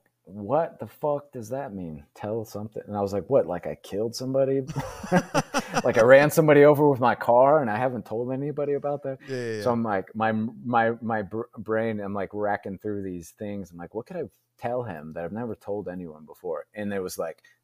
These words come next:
Speaker 1: "You wanna fight? You wanna fight?" And I'm like, "No, I can't fucking tell him that." I'm like, "There's gotta be something else." And I'm just sitting there and, like, time's painfully ticking away. And I'm, like, "Not saying anything." I'm like, "I have to fucking say something."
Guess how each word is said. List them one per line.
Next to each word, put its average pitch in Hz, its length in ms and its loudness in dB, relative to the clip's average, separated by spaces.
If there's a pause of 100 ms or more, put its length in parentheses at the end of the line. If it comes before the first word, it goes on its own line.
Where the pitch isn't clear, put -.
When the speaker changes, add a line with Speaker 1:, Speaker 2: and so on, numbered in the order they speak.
(120)
Speaker 1:
"You 104 80 -8
wanna 107 140 -4
fight? 113 280 4 (400)
You 113 80 -6
wanna 120 120 -4
fight?" 131 160 4
And 98 80 -2
I'm 95 40 -8
like, 92 160 -6
"No, 98 160 -6
I 98 120 -2
can't 107 240 -10
fucking 78 240 -16
tell 73 180 -16
him 71 120 -18
that." 73 140 -20
I'm 71 100 -20
like, - 140 -20 (560)
"There's 104 140 -4
gotta 127 240 10
be 110 100 0
something 110 380 2
else." 101 360 -8 (200)
And 110 160 -2
I'm 107 100 -2
just 95 200 -4
sitting 120 220 4
there 92 140 -4
and, 95 100 -6
like, 78 140 -8
time's 113 460 -2
painfully 117 720 -4
ticking 101 320 -4
away. 85 340 -6
And 78 120 -10
I'm, 80 80 -12
like, 82 140 -10
"Not 98 280 -6
saying 85 240 -8
anything." 80 220 -14
I'm 80 80 -14
like, 85 140 -10
"I 107 40 -8
have 120 200 -4
to 85 100 -12
fucking 80 320 -14
say - 160 -12
something." - 340 -16